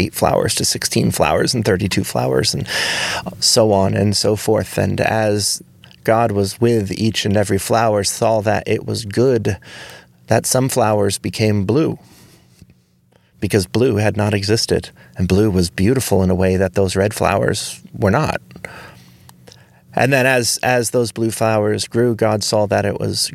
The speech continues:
good that some of those flowers began sprouting two heads,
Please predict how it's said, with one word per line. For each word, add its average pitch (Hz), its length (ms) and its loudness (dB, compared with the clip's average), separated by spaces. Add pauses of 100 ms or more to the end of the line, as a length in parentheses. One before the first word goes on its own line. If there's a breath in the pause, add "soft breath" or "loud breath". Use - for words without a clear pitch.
good 120 360 2
that 104 340 -2
some 120 220 0
of 139 80 -4
those 98 200 2
flowers 98 400 0
began 92 320 0
sprouting 101 540 0 (100)
two 127 400 0 (200)
heads, - 540 -2